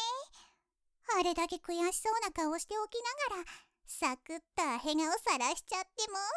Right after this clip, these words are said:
<laughs> だから先生好き？ああ、そうそう。好きは好きでも、ライクの方だから、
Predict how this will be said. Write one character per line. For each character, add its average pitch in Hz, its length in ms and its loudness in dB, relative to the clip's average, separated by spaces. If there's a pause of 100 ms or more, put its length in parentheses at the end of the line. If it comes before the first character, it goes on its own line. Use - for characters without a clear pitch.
(1400)
<laughs> - 0 -
だ 359 200 2
か 349 180 0
ら 277 160 -4
先 359 380 4
生 349 160 -4
好 320 100 -2 (960)
き？ - 100 -10 (3250)
あ 339 60 0
あ、 - 20 4 (300)
そ - 160 -6 (120)
う - 20 -8 (100)
そ 381 220 2
う。 - 20 -6
好 - 60 -14 (680)
き 359 160 0
は 349 80 4
好 269 60 0 (140)
き 339 160 -4
で 330 120 2
も、 294 280 2 (240)
ラ 330 200 6
イ 392 80 2
ク 330 140 0
の 269 140 0
方 - 60 -14
だ 440 320 2
か 415 160 0
ら、 339 160 0